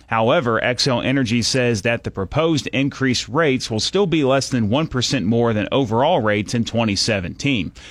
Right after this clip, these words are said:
The company says the primary driver in the proposed increase is the large investment in new transmission lines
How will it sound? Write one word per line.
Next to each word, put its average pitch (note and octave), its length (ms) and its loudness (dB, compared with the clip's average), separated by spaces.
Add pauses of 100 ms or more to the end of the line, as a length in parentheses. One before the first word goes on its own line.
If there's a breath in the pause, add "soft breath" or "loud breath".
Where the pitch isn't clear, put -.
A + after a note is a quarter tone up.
(180 loud breath)
The G#2 60 -6
company A2+ 340 0
says A#2 280 0
the A2 80 -4
primary A#2+ 500 2
driver A2+ 420 0
in B2 180 0
the A2+ 80 0
proposed A2 480 0
increase C#3 500 0
is - 240 -2
the G#2+ 100 -2
large A#2 320 2
investment A#2+ 560 0
in A2+ 120 2
new B2 140 2
transmission A2+ 760 0
lines G2+ 360 0